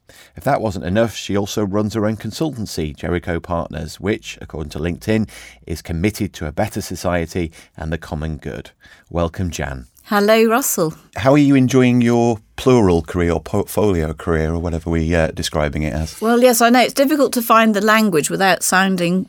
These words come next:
Speaker 2: pompous or, uh, difficult to <laughs> understand. I'm absolutely loving it because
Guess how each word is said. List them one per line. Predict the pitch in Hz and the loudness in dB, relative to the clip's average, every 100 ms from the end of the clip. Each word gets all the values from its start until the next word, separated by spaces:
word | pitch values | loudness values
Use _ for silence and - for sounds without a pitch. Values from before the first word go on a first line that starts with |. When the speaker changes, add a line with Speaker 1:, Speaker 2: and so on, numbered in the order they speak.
| - | 0
Speaker 2:
pompous | 208 202 - 160 151 - - - | 2 2 2 -4 -2 -4 -4 -2
or, | 180 170 175 - | 0 2 0 -2
uh, | 170 175 185 - _ - | 0 0 -2 -8 _ -6
difficult | 196 - - 175 - | -4 -4 -4 -6 2
to | 185 | 6
<laughs> | 262 | 8
understand. | 240 - - 208 165 156 - - - | 6 4 4 4 4 0 -8 -12 2
I'm | 214 254 | 6 6
absolutely | 294 - 262 214 | 4 2 0 2
loving | 220 214 190 143 | 4 4 4 2
it | - | 0
because | 185 - 196 185 | -4 0 2 2